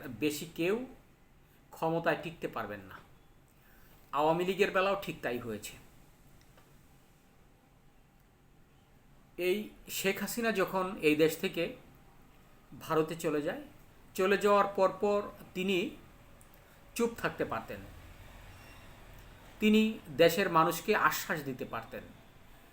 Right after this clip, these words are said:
দেশের মানুষের প্রতি, আহ, তিনি যে কথিত ভালোবাসা, যে তিনি, তার যে দেশপ্রেম, যে কথিত দেশ-, দেশপ্রেম, আজকে আমি কথিত দেশপ্রেমই বলবো।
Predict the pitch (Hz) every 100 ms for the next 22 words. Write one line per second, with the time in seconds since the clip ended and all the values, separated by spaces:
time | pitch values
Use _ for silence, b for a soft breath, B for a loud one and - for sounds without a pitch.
0 | - - - 160 185 170 147 160 165 190
1 | 170 185 170 202 220 - - - - -
2 | 127 117 117 - 180 185 190 202 156 143
3 | 170 180 180 208 208 156 151 151 151 -
4 | 220 - - - - - - - - -
5 | - 131 151 135 123 131 156 165 147 156
6 | 160 170 160 147 147 - 170 107 143 131
7 | 135 160 - - 151 135 135 - 143 131
8 | 135 - 196 170 170 - 226 196 190 -
9 | 196 185 156 156 185 160 151 127 127